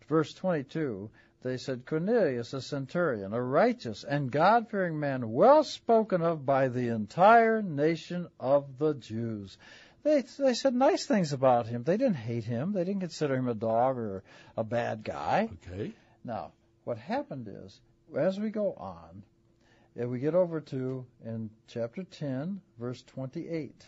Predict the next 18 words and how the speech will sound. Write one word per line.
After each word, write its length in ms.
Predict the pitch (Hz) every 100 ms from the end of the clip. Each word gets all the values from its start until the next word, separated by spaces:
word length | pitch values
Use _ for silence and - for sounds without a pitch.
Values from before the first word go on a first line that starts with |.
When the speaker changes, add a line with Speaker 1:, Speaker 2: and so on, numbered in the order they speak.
| _ _ _ _ -
Speaker 1:
and 180 | 131 139
that's 200 | 139 -
part 280 | 151 143
of 60 | 151
the, 580 | 156 143 117 127 127 123 - - _ 113
the 220 | 127 127
verses 440 | 123 135 139 135
you 100 | 147
gave. 320 | 135 120 131 143
You 100 | 131
said 200 | 135 127
eleven 420 | 123 127 120 139
to 100 | 147
twenty-nine. 600 | 147 151 170 220 214 90
Speaker 2:
Uh-huh. 460 | 117 117 110 117 247 _ - - _ _
Speaker 1:
Well, 120 | -
let's 240 | 117 202 -
look, 320 | 165 165